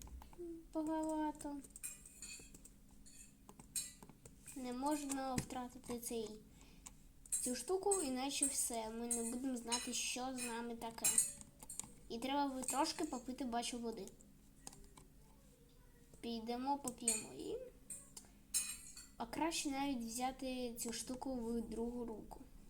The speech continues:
Звісно, якщо можна. Це ж, м, це Мак-, Minecraft Pocket Edition.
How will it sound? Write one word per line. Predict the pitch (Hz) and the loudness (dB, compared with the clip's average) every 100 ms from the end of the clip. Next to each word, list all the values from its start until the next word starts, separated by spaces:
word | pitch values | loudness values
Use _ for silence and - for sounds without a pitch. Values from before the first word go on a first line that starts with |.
| - - - - - - - - - | -14 -14 -14 -14 -14 -14 -12 -10 -4
Звісно, | 240 - 233 | 0 0 0
якщо | 233 233 | 0 -2
можна. | 247 220 - - 214 - | -2 -4 -6 -10 -12 -8
Це | - | -2
ж, | 233 - - - | 0 0 -4 -6
м, | 233 226 - | -4 -4 0
це | 240 | 2
Мак-, | 233 226 233 - - | 2 0 -2 -8 -4
Minecraft | 240 233 233 226 - - | 0 0 0 0 0 -2
Pocket | 226 233 262 | 0 0 0
Edition. | 254 302 - | 4 4 2